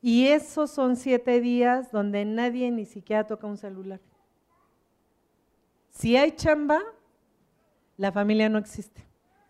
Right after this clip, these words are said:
Ya después, ¿no? Así, pues sí, como una noche ahí, yo dije, "Ay, mi vieja, ¿estará bien?", ¿no? Pero aun cuando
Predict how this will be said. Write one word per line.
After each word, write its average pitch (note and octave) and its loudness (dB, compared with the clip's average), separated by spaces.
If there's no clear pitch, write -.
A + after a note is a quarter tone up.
Ya B3+ 0
después, D#4 -2
¿no? A3 -2
Así, G#3 -8
pues F#3+ -4
sí, A#3+ -4
como G3 -14
una G#3+ -6
noche A3 -10
ahí, A3 -6
yo G#3+ -6
dije, G#3 -12
"Ay, G#3 -16
mi F#3 -4
vieja, G#3 -4
¿estará A3+ -4
bien?", D#4 -12
¿no? G#3+ -14
Pero A#3+ 8
aun C4+ 6
cuando C4+ 2